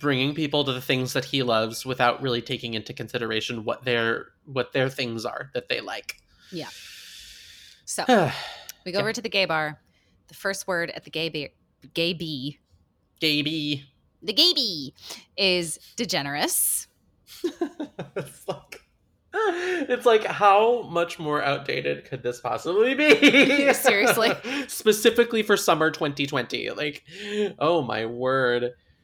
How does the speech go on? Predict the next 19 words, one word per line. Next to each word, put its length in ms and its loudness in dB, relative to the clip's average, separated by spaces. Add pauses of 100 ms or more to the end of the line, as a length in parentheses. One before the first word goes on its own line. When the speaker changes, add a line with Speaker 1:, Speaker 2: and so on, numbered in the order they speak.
(880)
Speaker 2:
Is 60 -8
she 180 -2
done? 420 -6 (100)
Like, 140 -10
are 40 -6
we 120 -6
done 200 -4
with 120 -10
her? 120 -10
I 140 -2
mean, 160 -2
I've, 120 0
I've 280 6
been 140 0
done 180 -8
with 120 -12
her, 200 -10
but, 160 0
like, 280 -2